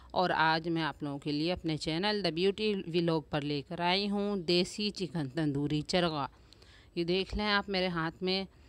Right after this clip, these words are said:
ये देसी मुर्गी है, जो आपको वीडियो मुर्गी की तस्वीर नज़र आ रही है ना, ये उसी को ज़िबा करवा के मैंने साफ़ करवाया। अब ये इस शेप की नज़र आ रही है, ये देख लें इस तरह से नज़र आ रही है। अब हम इसको वॉश कर लेते हैं। इसको वॉश करने के लिए मैंने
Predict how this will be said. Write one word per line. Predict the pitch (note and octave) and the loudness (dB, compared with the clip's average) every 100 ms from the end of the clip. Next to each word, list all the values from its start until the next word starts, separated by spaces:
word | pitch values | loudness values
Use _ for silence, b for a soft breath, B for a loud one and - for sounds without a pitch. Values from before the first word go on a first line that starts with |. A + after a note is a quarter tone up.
| b - | b -6
ये | E3+ | -4
देसी | D3+ D#3 - F#3+ | 0 -2 -2 -2
मुर्गी | G3+ E3+ E3 G3+ A3 | 2 2 2 4 4
है, | G3 G3 | 6 4
जो | F3 F#3 | 4 4
आपको | E3+ E3+ - F#3+ | 2 0 0 2
वीडियो | F#3 E3+ F#3+ | 2 2 2
मुर्गी | F#3+ D#3+ F#3 | 2 0 -2
की | F#3+ | -2
तस्वीर | F#3+ - G3+ G3+ | -4 -2 -2 0
नज़र | F#3 F#3+ | 0 2
आ | F#3+ | 2
रही | F3+ F#3+ | 2 0
है | G#3 | -2
ना, | A3 | 0
ये | G#3 | 0
उसी | F3+ G3+ | 0 -2
को | F#3+ G3 | 2 4
ज़िबा | F3 E3 E3 | 4 2 0
करवा | F3+ E3 D#3 | -2 -2 -2
के | F#3 | -2
मैंने | F3+ F3+ | -2 -2
साफ़ | F3 D3 - | -2 -2 -2
करवाया। | E3+ D#3+ D#3+ F3+ | -4 0 2 2
अब | F3+ | 2
ये | F3+ | 2
इस | F3+ | 2
शेप | - E3+ - | 0 -2 0
की | E3+ | -2
नज़र | D#3+ D3+ D#3 | 0 0 -2
आ | D3 | -4
रही | C#3 C#3+ | -4 -8
है, | D3+ B B B B B | -10 B B B B B
ये | F3 | -2
देख | E3+ F#3 F3 | 0 -2 -2
लें | G#3 | -2
इस | G#3+ - | -2 0
तरह | F#3+ | 0
से | F#3+ G3 | 0 0
नज़र | F#3 F#3 | 2 2
आ | F#3 | 2
रही | G3 | 2
है। | G3 | 0
अब | |
हम | F#3 | -2
इसको | F3+ - A3 B3+ B B - | -2 -2 -4 -4 B B 0
वॉश | F3 E3+ F3+ | 6 6 6
कर | - E3 C#3 | 2 -4 -2
लेते | C#3+ - - | -6 -8 -14
हैं। | - B B B B B B B - | -14 B B B B B B B -6
इसको | F3+ - A3 G3 | -4 -2 0 4
वॉश | F#3 G3 | 6 4
करने | G#3+ G3+ G3 | 2 0 2
के | F3+ | 0
लिए | G3+ G3+ | 4 4
मैंने | G3+ F#3+ F#3+ | 4 2 4